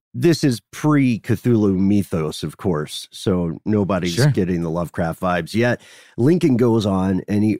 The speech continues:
Speaker 1: urges the citizens of the country to take the opportunity to, here's more religious language, "to commend to capital H his tender care all those who have become widows,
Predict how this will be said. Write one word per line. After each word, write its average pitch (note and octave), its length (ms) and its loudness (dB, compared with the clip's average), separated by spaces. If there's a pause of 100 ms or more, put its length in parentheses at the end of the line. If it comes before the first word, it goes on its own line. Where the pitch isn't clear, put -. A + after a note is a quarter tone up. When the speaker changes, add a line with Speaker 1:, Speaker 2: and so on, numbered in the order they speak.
Speaker 1:
urges A#2+ 760 0
the F#2+ 300 -2
citizens A2+ 680 0 (120)
of G2+ 180 -2
the A2+ 80 0
country F2+ 600 -2
to E2 280 -6
take - 320 -2
the B2+ 100 2
opportunity G2 800 0
to, F2 420 -2 (140)
here's G2+ 240 -2
more G#2 180 0
religious F2+ 480 -4
language, G#2+ 440 -2 (300)
"to D#3 120 2
commend D3+ 680 0
to A#2+ 360 2
capital B2+ 460 0
H F#2+ 420 -2
his C#3 440 0
tender B2+ 420 0
care F2 440 -4 (220)
all C3 420 2
those A2+ 440 0
who A2 100 -2
have G2+ 140 0
become G#2 340 -2
widows, A2+ 480 0